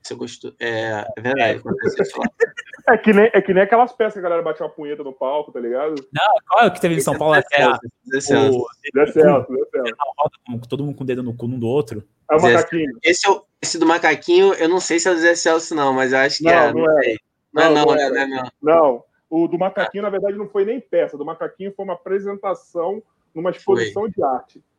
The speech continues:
Speaker 1: É
Speaker 2: Tá
Speaker 1: verdade,
Speaker 2: ligado?
Speaker 1: é verdade, é isso
Speaker 2: Foi uma
Speaker 1: aí.
Speaker 2: apresentação numa exposição de arte do
Speaker 3: Acho
Speaker 2: macaquinho. Eu acho, ó, eu tenho uma teoria. Foi no macaquinho que tudo começou a degringolar na política brasileira.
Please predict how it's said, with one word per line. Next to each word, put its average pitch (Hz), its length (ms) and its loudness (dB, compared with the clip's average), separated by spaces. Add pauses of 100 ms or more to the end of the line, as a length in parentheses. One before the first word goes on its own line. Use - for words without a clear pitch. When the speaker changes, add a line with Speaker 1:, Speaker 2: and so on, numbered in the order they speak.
(220)
Speaker 1:
É - 60 -8
Speaker 2:
Tá 165 80 2
Speaker 1:
verdade, 127 280 4
Speaker 2:
ligado? 160 300 4 (180)
Speaker 1:
é 131 40 -10
verdade, 117 400 -4
é 113 40 0
isso 120 100 -4
Speaker 2:
Foi 143 100 4
uma 120 60 2
Speaker 1:
aí. - 60 -2
Speaker 2:
apresentação 170 400 -2
numa 180 120 -4
exposição 180 460 -4
de 170 120 -2
arte 160 240 0
do 110 120 -6
Speaker 3:
Acho 170 80 4
Speaker 2:
macaquinho. 135 580 -4 (320)
Eu 262 280 6
acho, 190 340 6
ó, 196 220 6
eu 151 60 4
tenho 190 140 0
uma 190 60 0
teoria. 156 540 2
Foi 196 100 -6
no 208 220 -6
macaquinho 185 640 -6
que 165 120 -20
tudo 214 280 -14
começou 196 380 -12
a - 20 -8
degringolar 165 760 -4
na 143 80 -8
política 147 460 -8
brasileira. 127 520 -8